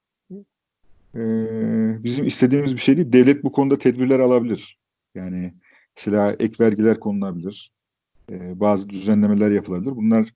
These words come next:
işte aynı Ayasofya'da olduğu gibi hani devletin egemenlik hakkı var. Yani bugün, e, şey tartışılıyor. Dünyada işte otoriterlik, e,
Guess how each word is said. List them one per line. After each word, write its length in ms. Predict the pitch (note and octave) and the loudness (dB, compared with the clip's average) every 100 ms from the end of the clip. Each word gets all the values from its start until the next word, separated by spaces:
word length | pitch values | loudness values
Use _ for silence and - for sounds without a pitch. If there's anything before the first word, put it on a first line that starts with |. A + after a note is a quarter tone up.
| - | -20
işte 200 | - - | -10 -6
aynı 400 | A2+ A2 A2 - - | 0 2 2 0 -6
Ayasofya'da 480 | G#2 G#2 A2+ A2 | -4 -4 -6 -4
olduğu 260 | G#2 G#2+ E3+ | -4 -2 -2
gibi 220 | B2 F#2+ - _ _ _ _ _ | -2 -4 -8 _ _ _ _ _
hani 180 | A2+ A2 | 0 4
devletin 300 | A#2 C#3+ D#3+ | 6 6 4
egemenlik 520 | - A2+ B2+ C#3 D#3+ | 2 4 6 4 2
hakkı 500 | C#3 A#2+ - C3+ - _ _ _ _ - | 0 -2 0 -2 -2 _ _ _ _ -10
var. 340 | F#2 D#2 - _ _ - _ _ - | -8 -8 -16 _ _ -20 _ _ -10
Yani 240 | A2 G#2+ | -6 -4
bugün, 340 | A#2+ B2 C#3 C#3+ - - - - - - | -4 0 -2 -2 -12 -20 -20 -20 -12 -4
e, 140 | B2 | -2
şey 320 | A#2+ C#3 C#3+ | 2 4 4
tartışılıyor. 640 | D3 A#2+ A2 - F#2+ G2 F#2 | 4 0 0 -4 -6 -6 -2
Dünyada 600 | A2 A#2 A2 A2+ A2+ - - - C3 - | 0 0 0 0 -2 -6 -20 -12 -10 -10
işte 220 | - A#2 | -8 -8
otoriterlik, 760 | A#2+ - C3 C3+ A#2+ A2+ A2+ - _ _ _ _ _ _ | -4 0 2 4 2 0 -6 -20 _ _ _ _ _ _
e, 60 | - | -16